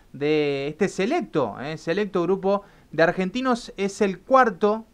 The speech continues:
en este deporte, después de Hugo Porta, que fue uno de los íconos de la historia de los Pumas, eh, quien fue incluido en el año dos mil ocho. Por otro lado,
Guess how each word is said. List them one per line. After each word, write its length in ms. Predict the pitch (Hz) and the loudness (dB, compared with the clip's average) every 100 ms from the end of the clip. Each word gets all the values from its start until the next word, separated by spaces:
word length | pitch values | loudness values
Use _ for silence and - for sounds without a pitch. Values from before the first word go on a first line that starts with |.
| _ | _
en 160 | 143 165 | -10 -8
este 200 | 170 180 | -4 -2
deporte, 760 | 170 160 160 160 208 240 226 | 0 2 0 0 4 4 2
después 280 | 175 143 175 | -2 -2 -4
de 680 | 160 160 151 147 139 135 131 | -2 -2 0 0 -2 -4 -6
Hugo 520 | 156 170 165 156 190 - | -4 2 4 4 0 6
Porta, 340 | 247 247 170 | 6 8 4
que 140 | 143 | -2
fue 140 | - 165 | -2 -2
uno 260 | 160 160 | -2 -4
de 40 | 156 | -4
los 260 | 131 - - | -4 -8 -10
íconos 540 | 226 208 170 160 190 - _ - _ | -8 -2 0 0 -4 -10 _ -20 _
de 160 | 135 143 | -8 -4
la 40 | |
historia 760 | 147 185 175 156 131 120 110 113 | -4 -4 0 4 4 2 0 -2
de 100 | 143 | -2
los 120 | 165 | -2
Pumas, 600 | 165 277 254 220 233 - - | 0 -2 0 2 0 -2 -14
eh, 840 | 135 131 127 120 120 113 117 120 117 | -12 -10 -8 -8 -8 -10 -10 -12 -8
quien 180 | 156 147 | -6 -4
fue 140 | 180 | -2
incluido 260 | 175 160 185 | -2 0 2
en 80 | 160 | 2
el 80 | 165 | -2
año 220 | 180 160 | 0 0
dos 100 | 147 | -2
mil 180 | 156 202 | 2 4
ocho. 420 | 254 - 208 170 | 4 4 0 0
Por 160 | - 175 | -2 -2
otro 220 | 190 170 | -2 0
lado, 400 | 180 202 214 226 | 4 6 6 2